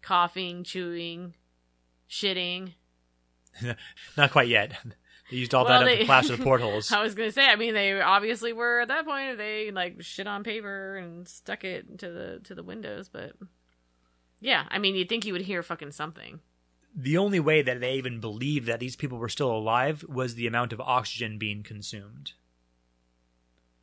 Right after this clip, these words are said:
Speaker 1: And it supposedly was an amount that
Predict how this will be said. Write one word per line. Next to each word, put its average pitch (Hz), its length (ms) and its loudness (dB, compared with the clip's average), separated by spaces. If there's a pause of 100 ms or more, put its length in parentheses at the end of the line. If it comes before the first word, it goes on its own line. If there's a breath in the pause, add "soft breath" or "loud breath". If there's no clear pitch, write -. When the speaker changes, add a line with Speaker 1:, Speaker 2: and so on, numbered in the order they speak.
(120)
Speaker 1:
And 170 180 -2
it 160 380 -2 (1000)
supposedly 170 680 -4
was 151 240 -8
an 165 80 -6
amount 151 580 -4
that 139 360 -2